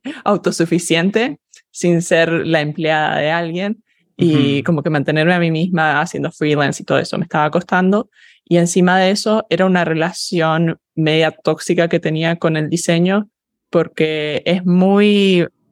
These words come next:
Speaker 1: ambiguo. Entonces, no es como que hiciste un,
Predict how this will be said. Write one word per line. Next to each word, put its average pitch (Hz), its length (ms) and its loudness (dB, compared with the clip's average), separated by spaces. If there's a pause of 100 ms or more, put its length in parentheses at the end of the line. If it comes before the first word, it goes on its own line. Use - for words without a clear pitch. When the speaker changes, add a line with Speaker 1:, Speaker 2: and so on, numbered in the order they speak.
(120)
Speaker 1:
ambiguo. 160 720 -2
Entonces, 170 520 -4
no 180 120 4
es 202 80 -2
como 156 240 -2
que - 280 -4 (320)
hiciste 175 360 -2
un, 170 520 0